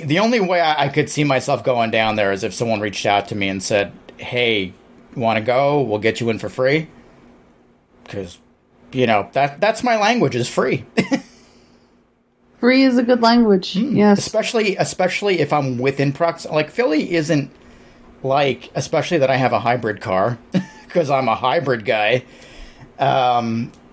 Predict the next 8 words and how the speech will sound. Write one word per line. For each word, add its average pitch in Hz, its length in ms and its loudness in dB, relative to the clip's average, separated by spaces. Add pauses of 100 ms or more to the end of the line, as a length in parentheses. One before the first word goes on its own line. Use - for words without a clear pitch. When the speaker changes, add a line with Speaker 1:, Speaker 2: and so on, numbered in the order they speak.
(1500)
Speaker 1:
it 139 140 -8
isn't 185 340 -2
that 135 320 -2
bad 92 280 0
of 92 120 -6
a 117 180 -6
trek, 101 420 -4
but 113 240 -4